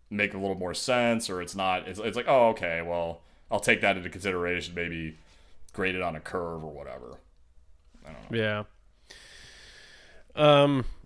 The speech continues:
Speaker 2: th-, and there's, there are some very Mike Myers jokes that are,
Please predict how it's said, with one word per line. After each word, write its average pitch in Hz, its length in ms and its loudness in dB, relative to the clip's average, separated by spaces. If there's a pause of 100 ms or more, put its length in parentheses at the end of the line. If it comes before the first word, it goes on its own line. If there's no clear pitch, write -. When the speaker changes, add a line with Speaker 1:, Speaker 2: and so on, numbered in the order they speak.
(1800)
Speaker 2:
th-, 196 240 4
and 196 100 10
there's, 202 160 10
there 185 280 4
are 208 260 6
some 156 540 4 (760)
very 143 340 6
Mike 135 280 4
Myers 127 360 4
jokes - 720 -2 (1120)
that 110 400 2 (1200)
are, 117 880 0